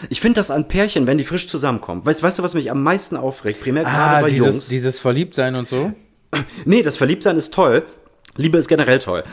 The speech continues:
Speaker 1: Aber, äh, ich hab ganz oft so, so Kumpels, äh, gehabt in meinem Umkreis, die,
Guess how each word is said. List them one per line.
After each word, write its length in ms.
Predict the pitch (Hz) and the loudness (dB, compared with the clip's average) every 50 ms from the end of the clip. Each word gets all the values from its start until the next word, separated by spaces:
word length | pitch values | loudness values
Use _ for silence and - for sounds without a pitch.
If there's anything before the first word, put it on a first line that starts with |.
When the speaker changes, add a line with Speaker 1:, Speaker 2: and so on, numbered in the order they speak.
| - - - | -16 -6 -2
Speaker 1:
Aber, 480 | 135 135 147 147 139 - 147 143 - 143 | 0 2 2 2 2 2 0 -2 -2 -4
äh, 60 | 139 | -4
ich 120 | - 131 | -4 -2
hab 140 | 165 - - | -4 -2 0
ganz 200 | 185 214 233 - | 0 0 0 0
oft 240 | 208 175 190 - - | -2 -2 -2 -4 -2
so, 300 | - 160 160 143 - 139 | -2 -2 0 0 -2 -4
so 160 | 127 139 147 | -4 -4 -4
Kumpels, 540 | 135 - 190 208 202 196 170 - - - - | -2 0 0 0 0 0 -2 -2 -4 -8 -12
äh, 300 | - - 90 - 123 123 | -12 -10 -10 -8 -8 -4
gehabt 340 | 113 107 104 110 135 139 - | -4 -4 -2 -2 -4 -4 -4
in 80 | 127 120 | -2 -2
meinem 160 | 120 120 135 | 0 0 0
Umkreis, 460 | 156 170 - - 107 107 131 135 - | -2 -4 -4 -4 -2 -2 -2 -2 -2
die, 180 | - 120 123 | -2 -2 -2